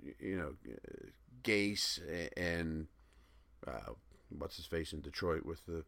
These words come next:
three-part name? Um, Cooter. How could you forget Cooter?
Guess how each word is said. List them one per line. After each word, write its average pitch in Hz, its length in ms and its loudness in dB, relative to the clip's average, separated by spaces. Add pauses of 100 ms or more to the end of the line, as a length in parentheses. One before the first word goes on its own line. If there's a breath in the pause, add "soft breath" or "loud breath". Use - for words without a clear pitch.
(320)
three-part 92 440 4
name? 90 240 0 (580 soft breath)
Um, 95 460 10 (360)
Cooter. 147 340 12 (240)
How - 80 2
could 90 80 -2
you 80 60 -4
forget - 300 4
Cooter? 95 340 8